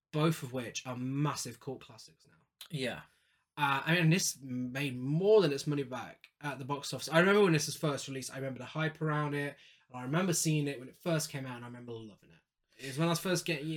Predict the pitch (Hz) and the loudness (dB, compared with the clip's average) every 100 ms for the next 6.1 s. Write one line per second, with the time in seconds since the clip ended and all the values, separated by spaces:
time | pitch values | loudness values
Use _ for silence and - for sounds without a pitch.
0 | 151 143 - 139 127 - 127 - 127 120 | -4 -6 -6 -10 -12 -12 -12 -12 -18 -18
1 | 117 120 131 123 113 - - 110 107 _ | -16 -10 -8 -8 -12 -18 -20 -20 -20 _
2 | _ _ _ _ _ 147 147 147 143 131 | _ _ _ _ _ -6 -2 0 0 -6
3 | 143 135 170 156 147 - - 170 156 127 | -8 -2 0 0 -4 -6 -2 0 0 -2
4 | - 120 117 110 123 117 117 - 110 _ | -8 -10 -12 -12 -12 -14 -20 -20 _ _
5 | _ _ _ _ _ _ - 156 156 151 | _ _ _ _ _ _ -4 0 2 2